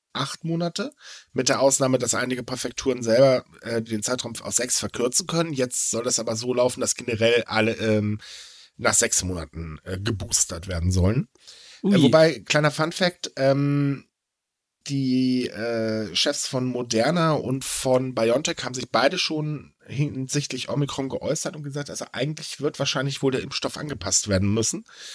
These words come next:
Speaker 1: Ähm, was so viel bedeutet wie, naja,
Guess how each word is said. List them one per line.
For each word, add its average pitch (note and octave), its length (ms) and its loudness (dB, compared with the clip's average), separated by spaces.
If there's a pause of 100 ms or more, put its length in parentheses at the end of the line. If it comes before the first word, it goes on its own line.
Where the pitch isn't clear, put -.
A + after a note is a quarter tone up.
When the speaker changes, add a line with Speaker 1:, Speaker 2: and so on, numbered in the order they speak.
(540)
Speaker 1:
Ähm, C3 680 2
was C3+ 260 2
so C#3 100 0
viel C#3 100 -4
bedeutet C3+ 460 2
wie, C3+ 220 0
naja, A#2 500 2